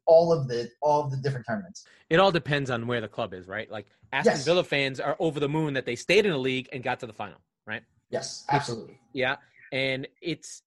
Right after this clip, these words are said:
Speaker 2: it's interesting. I just like the idea of it. And the reason why p-, teams don't play for it is 'cause money, right? There's no money
Speaker 1: Correct.
Speaker 2: in it. If, if they made it, like, in the U S, you could make things more compelling if they're, like, let's say the N B A or even the N H L or an N B A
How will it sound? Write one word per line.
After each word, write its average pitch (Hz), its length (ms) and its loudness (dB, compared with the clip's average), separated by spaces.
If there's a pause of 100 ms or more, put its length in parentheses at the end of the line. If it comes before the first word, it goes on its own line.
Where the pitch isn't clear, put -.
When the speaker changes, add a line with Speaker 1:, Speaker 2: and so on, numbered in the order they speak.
Speaker 2:
it's 160 320 -8
interesting. 196 560 -4
I 135 100 -6
just 226 300 -6
like 151 340 -4
the 156 160 -4
idea 143 320 -2
of 135 80 -4
it. 120 140 -4 (240)
And 170 240 -2
the 175 80 -2
reason 262 360 0
why 165 220 4
p-, - 260 -12 (140)
teams 175 240 -4
don't 147 220 -4
play 185 240 -2
for 123 300 -4
it - 100 -10 (200)
is 156 180 -8
'cause 156 280 -8
money, 190 340 -2 (220)
right? 113 260 -6 (320)
There's 160 140 -2
no 180 100 0
money 180 220 2
Speaker 1:
Correct. 90 140 -4
Speaker 2:
in 67 80 -20
it. - 40 -20 (380)
If, 214 220 0 (240)
if 190 120 -2
they 202 140 4
made 240 300 4
it, 185 80 -2
like, 170 180 0
in 165 140 -4
the 160 60 -6
U 202 280 -2
S, 139 240 -2
you 196 140 -4
could 160 200 -8
make 165 300 -4
things 127 380 -8
more 127 200 -6
compelling 117 520 -8
if 101 120 -14
they're, 120 120 -6
like, 110 180 -8 (400)
let's - 120 -18
say 135 180 -4
the - 120 -10
N 135 120 -6
B 123 160 -4
A 123 240 -2
or 117 100 -6
even 139 200 -6
the 127 60 -6
N 123 120 -8
H 113 220 -10
L 120 280 -2
or 113 100 -4
an 123 300 -8
N 120 120 -12
B 120 180 -6
A 120 140 -6